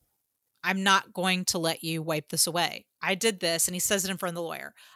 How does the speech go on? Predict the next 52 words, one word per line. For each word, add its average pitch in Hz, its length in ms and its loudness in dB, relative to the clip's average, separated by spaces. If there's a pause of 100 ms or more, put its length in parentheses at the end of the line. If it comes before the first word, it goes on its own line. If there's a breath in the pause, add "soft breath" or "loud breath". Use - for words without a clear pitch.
"I 165 60 -12
did 156 160 -12
this, 277 420 2
I 190 60 -2
did 165 160 -10
this." 202 380 4 (180 soft breath)
And 170 100 -4
he 180 60 2
used 185 180 2
all 202 160 8
the 254 80 4
words 220 300 2
he 196 100 -4
wasn't 180 260 0
supposed 277 280 6
to 254 80 2
use 208 240 6
that - 80 -6
the 165 60 -6
union 185 260 0
guys 180 220 6
told 160 160 0
him 156 60 -6
not 165 120 -4
to - 60 0
say, 160 140 -2
"Sorry," 208 380 6
not 175 140 -2
to - 60 4
say, 175 100 2
"mistake." 202 400 4
He's 175 140 -2
like, 156 120 -4
"I 156 40 -8
made 151 120 -6
a 147 40 -12
mistake. 214 540 6 (200 loud breath)
I 170 60 -4
did 156 200 -6
this. 233 380 6
I 175 80 2
followed 170 280 2
him 160 100 -4
home. 254 400 8 (340 loud breath)
I 185 140 4
intimi-, 190 380 -2
I, 185 280 -2 (140)
I, 185 200 -6
obviously 208 480 2
I 208 60 6
intimidated 247 640 6
him, 285 340 2